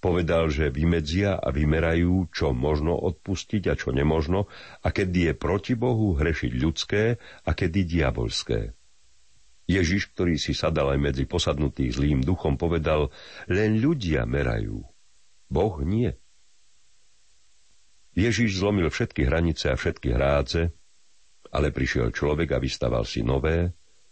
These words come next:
a keď sa v svojej obmedzenosti zvíjal v biede,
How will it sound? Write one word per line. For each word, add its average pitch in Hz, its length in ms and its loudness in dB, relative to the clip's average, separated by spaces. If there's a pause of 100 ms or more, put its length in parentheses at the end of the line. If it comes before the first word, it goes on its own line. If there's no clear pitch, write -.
(560)
a - 80 0
keď 90 120 0
sa 85 140 0
v - 80 -2
svojej 82 380 2
obmedzenosti 90 800 0
zvíjal 71 480 2
v 57 100 -6
biede, 90 380 0